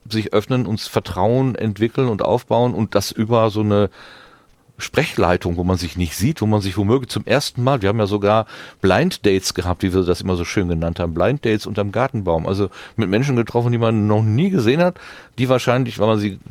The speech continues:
auch vom Bild her, irgendwelche Fotos von vor, vor zehn Jahren, da wird man sich heute gar nicht drauf wiedererkennen, dann nu-, nur vor den Augen hat, wahrscheinlich wird man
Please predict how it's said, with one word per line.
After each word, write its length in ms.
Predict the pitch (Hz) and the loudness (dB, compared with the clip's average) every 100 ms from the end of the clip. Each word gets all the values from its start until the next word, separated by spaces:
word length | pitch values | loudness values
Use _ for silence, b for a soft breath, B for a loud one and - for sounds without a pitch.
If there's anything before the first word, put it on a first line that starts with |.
| - | -6
auch 180 | - 98 | -4 -2
vom 200 | - 101 | -2 0
Bild 300 | 95 143 180 | 2 2 2
her, 260 | 123 113 104 - - _ - | 2 2 -2 -12 -20 _ -2
irgendwelche 460 | 90 80 73 71 - B B B B B - _ _ | -2 0 -2 -4 -6 B B B B B -20 _ _
Fotos 420 | - - 107 82 - | -10 -2 0 0 0
von 180 | 80 | -4
vor, 160 | - 78 | -2 -4
vor 260 | - - 80 | -4 -6 -4
zehn 280 | - 87 | 0 2
Jahren, 220 | 85 90 92 | 2 2 2
da 120 | 80 - - - _ | 0 -4 -20 -20 _
wird 260 | - 87 87 | -4 -2 -2
man 100 | 82 | -2
sich 140 | 82 | 0
heute 160 | 90 82 | 0 0
gar 120 | 82 | 0
nicht 140 | 82 | -2
drauf 120 | 78 101 | -4 -2
wiedererkennen, 540 | 147 76 82 90 87 | 0 2 2 0 0
dann 160 | 87 85 92 85 | 0 -2 -4 -2
nu-, 180 | 92 98 | -2 0
nur 200 | 95 95 | 0 -2
vor 220 | - 101 | 0 0
den 160 | 92 90 | 0 0
Augen 300 | 95 107 107 | 0 0 -2
hat, 160 | 107 | -2
wahrscheinlich 320 | 101 101 120 | -4 -2 0
wird 100 | 117 | 0
man 200 | 113 110 | 0 -2